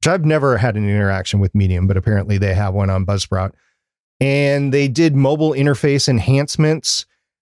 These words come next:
smart link sharing, and then this is trademark, by the way, and it's six dollars a month extra, but you can do something they call magic mastering, which is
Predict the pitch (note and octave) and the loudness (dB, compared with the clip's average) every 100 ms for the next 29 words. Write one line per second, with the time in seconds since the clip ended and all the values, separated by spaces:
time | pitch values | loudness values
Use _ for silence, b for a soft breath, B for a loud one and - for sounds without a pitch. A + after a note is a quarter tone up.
0 | - - A#2 B2+ C#3+ C#3+ C#3+ C#3 - C#3+ | -8 -4 0 0 0 0 0 0 0 2
1 | C#3 C#3+ C#3+ - C3+ C3 C#3+ C#3+ G#3 C#4 | 2 0 -2 -2 -2 2 2 2 0 -2
2 | G3 - C#3 A2 F#2+ F#2 A2 G#2 G#2 G#2 | -4 -2 -2 -2 -6 -4 -2 0 0 -2
3 | A2 - F3+ G#3+ - D#3+ F#3+ F#3 D3+ D#3 | -4 -2 -2 -2 -2 0 2 0 2 2
4 | F#3 F#3 G3+ - - A2 G2+ _ _ _ | 0 0 -2 -2 -6 -6 -6 _ _ _
5 | - B2 B2 F#3 - C#3+ C3+ D3+ D3+ - | -4 -2 2 0 0 -2 2 2 2 0
6 | D3 D3 B2 A#2 G#2 - A#2+ E3+ C3 G2 | -2 2 2 2 0 -2 -2 -2 -4 -4
7 | F#2 F2+ A2 G#2+ A#2 D#3 E3+ G3+ - - | -6 -4 0 2 2 0 -2 -4 -4 -4
8 | C#3+ D3+ D3 C3 - B2 G2+ F#2 F#2 G#2+ | 0 2 0 -4 -6 -4 -2 -4 -2 -2
9 | G2+ A#2 A2 G2 - | 0 0 0 -2 -6